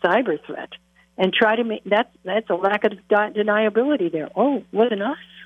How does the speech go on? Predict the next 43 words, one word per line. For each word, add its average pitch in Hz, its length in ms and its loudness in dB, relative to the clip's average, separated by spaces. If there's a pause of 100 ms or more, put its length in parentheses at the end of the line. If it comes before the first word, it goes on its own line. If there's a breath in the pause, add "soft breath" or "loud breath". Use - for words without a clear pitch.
(120)
who 190 80 4
did 151 260 -2
this, 196 200 -2 (100)
you 170 40 -2
know, 247 280 4
no, 240 320 -6
look 214 160 2
at 277 80 -10
that." 262 340 2
But, 185 140 -2 (400 loud breath)
um, 185 340 2
and 208 220 2
that 202 220 -2
to, 202 80 2
to 190 120 -6
make 196 220 2
other 190 160 0
countries 175 360 -4
hurt. 220 260 0 (340 loud breath)
And 190 160 0 (100)
so 185 380 2
what, 196 300 0 (140)
we, 190 140 -8 (140)
you 170 120 -4
know, 160 100 -6
what 156 140 -4
is, 156 80 -4 (140)
what 156 160 2
is 151 140 2
a 156 40 -4
beautiful 214 460 2
thing 151 220 -6
is 151 100 -8
that 160 140 -2
the - 140 0
allies 170 420 0 (100)
have 151 160 -4
been 156 240 2
just 160 160 -2 (220)
drawing 165 400 2
those 147 180 -8
walls 151 480 2 (240)
up - 220 -4